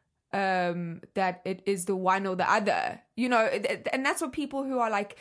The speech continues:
severely ambitious, um, do. They just turn all these things, they use all these different formats. Um, I don't know how they do it. I mean,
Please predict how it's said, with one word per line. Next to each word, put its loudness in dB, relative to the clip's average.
severely -2
ambitious, -2
um, 0
do. 0
They 2
just -2
turn 0
all -2
these -6
things, -4
they -2
use -2
all 0
these -2
different -4
formats. -2
Um, 2
I 0
don't 0
know -2
how -2
they 0
do 0
it. -2
I 0
mean, -4